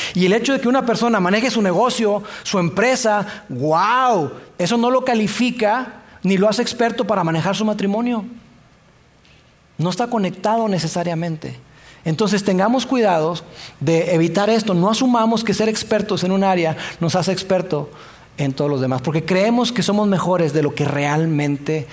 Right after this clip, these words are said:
somos. Y hay un gran peligro en eso. Acuérdate, acuérdense, humildad es una cualidad que todos debemos de abrazar para poder ser sabios. La tercera cosa, no confundas experiencia con sabiduría.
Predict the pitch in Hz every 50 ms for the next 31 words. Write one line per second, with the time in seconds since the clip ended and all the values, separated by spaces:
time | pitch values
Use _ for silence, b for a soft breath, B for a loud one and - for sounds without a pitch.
0 | B B B B B - - - 135 127 120 110 117 117 - - - - B B
1 | B B B B - - 135 139 143 156 170 156 165 175 190 220 196 - 160 151
2 | 147 147 147 139 135 127 123 - 135 - - - 135 135 - 170 175 190 202 196
3 | 208 233 233 214 233 - - - - - 135 131 131 143 139 131 151 156 185 202
4 | 220 - - B B B B B B B 160 147 147 139 127 120 127 127 147 180
5 | 214 202 - - - B B B B B B - 151 165 170 160 175 151 135 135
6 | 135 143 156 151 - 143 123 - 147 156 151 139 135 135 147 147 139 135 123 120
7 | 117 110 - 131 139 139 - 139 127 123 123 - 127 131 127 - - B B B
8 | B B - - 143 127 - - 143 135 135 139 131 123 123 - B B B B
9 | B B B 175 175 180 214 208 247 262 262 254 254 240 - - 165 113 117 -
10 | - - - - - - - - - _ _ _ _ _ _ B B B B B
11 | B B B 160 190 240 240 294 311 240 247 285 285 254 254 247 240 233 - -
12 | 202 185 190 - - 202 190 190 202 220 226 226 220 220 202 180 185 180 190 190
13 | 180 B B B B B B - - 170 170 170 156 - 165 151 143 143 139 151
14 | 156 143 123